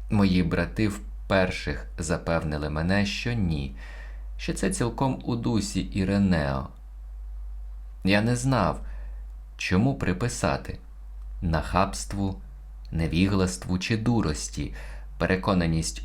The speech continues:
у тому, що для прочитання текстів, написаний такою складною мовою, як латина, не треба іншого інструменту, крім словника.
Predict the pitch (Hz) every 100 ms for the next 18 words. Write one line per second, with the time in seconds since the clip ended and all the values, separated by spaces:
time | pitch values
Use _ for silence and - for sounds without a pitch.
0 | - 101 - 131 139 135 135 - - -
1 | - 101 92 98 - 104 120 - 113 101
2 | 98 - - - - - 85 80 87 -
3 | 90 - 80 80 76 101 101 92 78 73
4 | - - 87 90 82 76 73 90 92 73
5 | 69 69 71 - - 73 - 127 131 120
6 | - - - - - 135 139 - 110 95
7 | 85 - - 110 92 - 69 71 - -
8 | 92 73 - - 71 82 113 110 80 -
9 | - 104 95 92 - 117 117 123 139 -
10 | 135